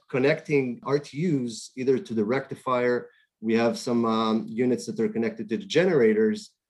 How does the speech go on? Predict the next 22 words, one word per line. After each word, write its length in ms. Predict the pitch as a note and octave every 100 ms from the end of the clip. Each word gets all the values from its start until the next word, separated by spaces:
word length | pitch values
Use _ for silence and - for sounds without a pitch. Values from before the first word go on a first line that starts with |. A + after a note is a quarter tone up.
| _ C#3
and 200 | D3 C#3+
the 60 |
batteries 440 | A#2 B2+ A#2+ A#2+ A2+
as 140 | A2
well. 320 | F3+ F3+ F3 B2
And 180 | A#2
by 140 | A2 A2
that, 440 | G2 C#3+ D3 D3 -
we 360 | A#2+ A#2 A#2 - _ -
monitor 520 | B2+ D#3 E3 D3 B2
the 100 | A#2+
data 360 | G#2 B2 B2
from 300 | A#2+ - B2
the 80 | G#2+
site 520 | - E3+ C#3+ A#2+ A#2 _ _ _ -
and 140 | A2+
deliver 420 | A2+ A#2+ B2 B2
to 140 | A2 A2+
the 180 | A2+ A#2
end 240 | A#2+ G#3+
users, 640 | A3 A#2+ G3+ F#3 E3+ - A#2
either 200 | A#2+